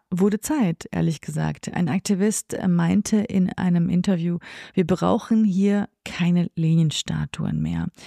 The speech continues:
Wir sollten unsere eigenen Gründerväter feiern. Und dann ist dann da natürlich noch Russland. Ein russischer Abgeordneter hat gleich gewarnt, ja, in der Ukraine,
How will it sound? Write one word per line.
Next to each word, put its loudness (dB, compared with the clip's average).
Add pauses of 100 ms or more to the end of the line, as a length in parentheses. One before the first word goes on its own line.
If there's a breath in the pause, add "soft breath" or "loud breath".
(140 loud breath)
Wir 2
sollten 2
unsere -2 (160)
eigenen 2
Gründerväter -4
feiern. -8 (920 loud breath)
Und 4
dann 4
ist 2
dann 2
da 4
natürlich 2
noch 0
Russland. 0 (160)
Ein 2
russischer 0
Abgeordneter 0
hat -4
gleich -2
gewarnt, 2 (240 loud breath)
ja, 2
in 2
der 0
Ukraine, 2